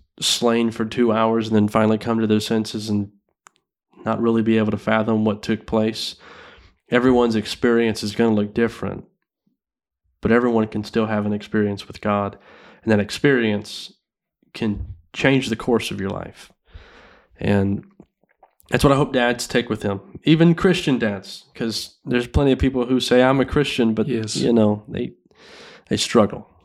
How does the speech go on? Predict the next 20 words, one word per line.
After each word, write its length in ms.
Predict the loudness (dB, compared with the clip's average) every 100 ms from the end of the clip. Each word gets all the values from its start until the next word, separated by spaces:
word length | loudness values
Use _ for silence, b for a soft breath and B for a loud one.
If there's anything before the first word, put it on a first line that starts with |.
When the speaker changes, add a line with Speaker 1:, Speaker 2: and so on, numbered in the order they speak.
| _ -2
Speaker 1:
And 80 | 4
we 120 | 6
all 180 | 4 0
do. 180 | -6
We 120 | -6 -6
all 120 | -2
have, 280 | -2 -2 0
we 100 | 2
all 120 | 2
Speaker 2:
Yes, 80 | 2 2
Speaker 1:
have 40 |
our 80 | 2
Speaker 2:
sir. 60 | 2
Speaker 1:
struggles. 500 | 2 2 0 -4 -6
We're 200 | 0 2
not 260 | 4 2 0
perfect. 460 | -2 -4 -8 -12 -18 -8
Not, 380 | -4 -4 -6 -4
not 200 | -2 0
just 340 | 0 -2